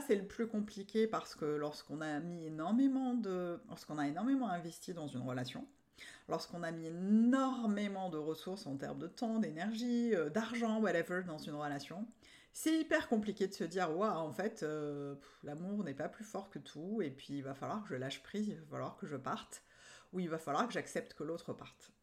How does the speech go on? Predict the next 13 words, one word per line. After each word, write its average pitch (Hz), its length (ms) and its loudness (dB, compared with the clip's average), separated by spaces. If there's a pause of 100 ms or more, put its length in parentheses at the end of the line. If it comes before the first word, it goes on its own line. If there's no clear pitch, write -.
(880)
Et 185 140 2
je - 80 -6
trouve 247 220 -2
que 220 100 0
c'est 180 380 -4
hyper 285 500 0
compliqué 185 580 -6 (840)
de 170 100 0
lâcher 214 500 4
prise 247 380 -2
là-dessus 269 800 0 (100)
parce - 300 -8
que 294 500 2